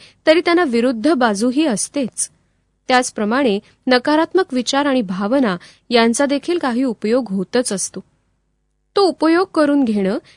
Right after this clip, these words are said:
हे आपलं कौशल्य आणि हुशारी हे लक्षात ठेवायला हवं. म्हणून तर अशा परस्पर विरोधी भावना आणि विचार मनात वावरतात. त्या नकारात्मक गोष्टींनी गांगरून जायचं जरासुद्धा कारण नाही.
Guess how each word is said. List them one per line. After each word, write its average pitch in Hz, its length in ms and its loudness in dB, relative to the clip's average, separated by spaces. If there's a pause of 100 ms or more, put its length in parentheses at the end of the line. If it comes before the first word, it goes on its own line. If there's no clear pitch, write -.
(140)
हे 339 40 2
आपलं 330 380 2
कौशल्य 285 500 2
आणि 285 180 2
हुशारी 208 560 -2 (380)
हे 311 160 2
लक्षात 247 340 -2
ठेवायला 190 440 -4
हवं. 180 240 -12 (1000)
म्हणून 294 300 6
तर 381 100 2
अशा 359 220 2
परस्पर 302 540 2
विरोधी 269 400 0
भावना 233 500 -2
आणि 262 140 0
विचार 247 400 -2
मनात 220 380 -2
वावरतात. 185 480 -8 (720)
त्या 311 100 6
नकारात्मक 294 560 2
गोष्टींनी 262 540 0
गांगरून 226 480 0
जायचं 247 380 0
जरासुद्धा 220 760 -2
कारण 262 320 0
नाही. 208 180 -4